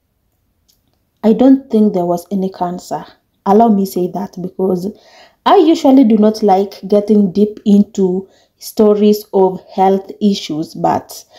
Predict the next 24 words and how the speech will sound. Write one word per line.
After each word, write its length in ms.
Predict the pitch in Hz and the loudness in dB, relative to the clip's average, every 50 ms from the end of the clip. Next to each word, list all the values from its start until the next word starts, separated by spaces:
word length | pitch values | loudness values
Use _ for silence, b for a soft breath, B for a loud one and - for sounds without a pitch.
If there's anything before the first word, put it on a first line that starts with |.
| b b b b | b b b b
when 180 | 196 214 214 214 | 0 0 2 2
it 140 | 214 220 | 0 0
comes 240 | - 302 339 403 403 - | 0 0 0 0 0 -2
to 120 | - 262 | -2 -2
Kate 300 | - - 226 220 220 220 | 2 2 2 2 2 2
Middleton, 760 | 208 202 196 196 - - 185 185 - 202 196 226 269 311 - | 0 0 0 -4 -8 -16 -12 -6 -2 2 2 4 2 2 0
there 280 | - 175 196 185 196 - - | -2 -2 0 0 -2 -2 -2
are 240 | 240 240 247 262 269 | 0 2 2 2 0
some 360 | - - - 202 208 196 190 | -2 -2 -2 0 0 0 -2
things 320 | - - 226 220 220 220 | -2 0 2 2 2 0
that 240 | 208 - 185 185 - - - | 0 -2 -2 -2 -4 -8 -8
actually 440 | 208 208 - - - 214 208 208 214 | -8 -8 -6 -2 -2 0 2 0 0
forces 600 | 214 - - 214 208 208 208 214 208 208 208 - | -2 -4 -4 -2 -2 -2 0 0 0 0 -2 -4
me 280 | 180 175 180 185 190 190 | -4 -2 -2 -2 -4 -4
to 100 | - 175 | -6 -6
just 480 | - 180 175 175 175 - _ - - - | -2 -2 -2 -2 -4 -10 _ -20 -20 -20
speak 400 | - _ _ - 269 262 269 - | -20 _ _ -2 -2 -2 0 -2
out, 360 | 180 170 170 170 - - - B B B B B B B B | -2 -2 -4 -8 -14 -20 -20 B B B B B B B B
because 420 | 208 247 240 285 254 202 196 196 - - | -2 0 2 4 2 2 2 0 -4 -8
it 200 | 208 - - 180 | -12 -12 -10 -6
doesn't 460 | 185 214 220 214 220 214 214 208 - | -2 -2 0 2 2 0 0 0 -2
make 400 | 202 190 190 190 - - _ _ _ _ - | -2 -2 -4 -4 -6 -12 _ _ _ _ -4
any 200 | 208 202 185 180 | -2 -2 -2 -2
sense. 640 | 175 - 175 160 160 - _ - - - - - _ | -4 -8 -10 -12 -12 -14 _ -20 -20 -20 -20 -20 _